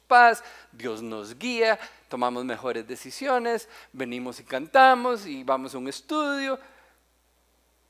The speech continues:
Pero ya no, no sentimos esa gratitud que se nos sale por los poros, ¿verdad? Esa emoción que se desborda.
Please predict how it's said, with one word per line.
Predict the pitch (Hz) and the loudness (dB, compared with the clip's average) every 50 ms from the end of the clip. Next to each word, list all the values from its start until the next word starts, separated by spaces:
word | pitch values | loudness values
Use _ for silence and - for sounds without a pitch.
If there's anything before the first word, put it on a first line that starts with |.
| _ _ _ _ _ _ _ _ _ | _ _ _ _ _ _ _ _ _
Pero | - 151 143 147 | -20 -18 -16 -16
ya | 135 - 160 160 | -14 -14 -14 -14
no, | 180 190 190 196 185 - _ _ _ _ _ _ _ _ _ _ _ _ _ _ _ _ _ _ | -12 -12 -10 -10 -12 -12 _ _ _ _ _ _ _ _ _ _ _ _ _ _ _ _ _ _
no | - 147 | -16 -14
sentimos | - 185 175 160 - 190 180 185 175 139 | -14 -14 -14 -12 -12 -12 -10 -10 -8 -6
esa | 147 151 160 - 196 | -6 -6 -4 -4 -6
gratitud | 185 180 180 175 160 143 - 135 123 - - - 196 196 | -4 0 2 4 2 2 2 -2 -16 -14 -14 -14 -14 -14
que | - - | -14 -16
se | 147 - 131 | -14 -12 -12
nos | 120 113 | -12 -10
sale | - - 160 180 185 | -6 -4 -2 -2 -2
por | - - 175 160 | -4 -6 -8 -6
los | 139 127 - - | -6 -8 -10 -12
poros, | - _ - 156 170 190 180 139 113 104 104 | -18 _ -4 -2 -2 0 -2 -4 -6 -8 -10
¿verdad? | 104 101 107 135 160 165 - - - - - - _ | -10 -4 -2 0 0 -2 -4 -8 -20 -20 -20 -16 _
Esa | - 139 - 196 | -12 -10 -8 -8
emoción | 190 185 165 151 143 135 - - - - 165 220 240 220 175 131 113 101 92 87 _ _ _ _ _ _ _ _ _ _ _ _ _ _ _ _ _ _ _ _ _ _ _ _ _ _ _ _ _ _ _ _ _ _ _ | -8 -6 -6 -6 -6 -6 -6 -8 -8 -8 -6 -4 -2 -2 -4 -4 -8 -12 -14 -18 _ _ _ _ _ _ _ _ _ _ _ _ _ _ _ _ _ _ _ _ _ _ _ _ _ _ _ _ _ _ _ _ _ _ _
que | - 113 | -20 -20
se | - - | -14 -12
desborda. | 117 110 107 107 107 113 113 104 95 92 71 - | -12 -12 -12 -10 -8 -6 -6 -6 -6 -10 -12 -14